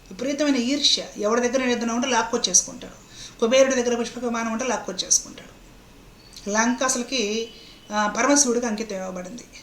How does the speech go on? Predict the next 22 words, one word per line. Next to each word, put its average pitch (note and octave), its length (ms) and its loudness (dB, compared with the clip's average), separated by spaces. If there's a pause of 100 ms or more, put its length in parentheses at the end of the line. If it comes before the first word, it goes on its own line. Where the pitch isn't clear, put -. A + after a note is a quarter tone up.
(140)
దాన్ని G3 300 -2
లాగేసుకుంటాడు. F#3+ 1040 -4 (200)
ఎక్కడైనా C4+ 300 6
అందమైన C#4 440 6
అమ్మాయి B3+ 280 4
కనపడితే A#3+ 300 0
లాక్కొచ్చుకుంటాడు. - 840 -6 (420)
వీడి C#4 180 4
కళ్ళకి C4+ 320 4
ఏదైనా C4 240 2
కనపడితే A#3+ 340 -2
లాగేసుకుంటాడు. G#3 920 -2 (440)
ఇంకొకళ్ళ B3 320 4
దగ్గర A#3+ 240 0
ఉంటే B3 220 0
వీడికి G3+ 300 -4
ఈర్ష్య. - 300 -4 (160)
అది A3+ 140 0
వీడు A#3+ 180 2
సొంతం A#3 360 0
చేసుకునేంత G3+ 380 -2
వరకు F#3 300 -6